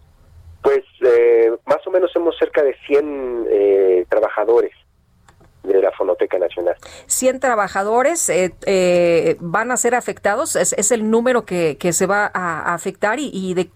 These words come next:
Speaker 2: estaríamos hablando de personas que tienen muchos años, que t-, son de reciente ingreso.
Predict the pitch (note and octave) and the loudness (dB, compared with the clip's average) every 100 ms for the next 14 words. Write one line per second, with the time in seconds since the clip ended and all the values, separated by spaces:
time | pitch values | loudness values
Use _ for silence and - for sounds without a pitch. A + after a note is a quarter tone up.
0 | F#3 F#3 G3 A3+ B3 G3+ G3+ A3+ G#3 F#3 | -2 0 -2 -2 -2 -2 -2 -2 -2 -2
1 | F3 E3+ G#3 A#3 A#3+ - - - F3+ F#3 | -2 -2 -2 -2 -4 -8 -20 -6 -4 0
2 | A3+ A3 A3 A3 - G3+ A3 C#4 C4+ F#3+ | 0 0 -2 -2 -2 -2 -2 -4 -4 -4
3 | - G3 E3+ G#3+ G#3+ G3 F3 G#3 G3+ F3+ | 0 0 2 -2 -2 -2 -2 -2 -4 -2
4 | F3 G3+ A#3 - C4+ | 0 2 2 0 -4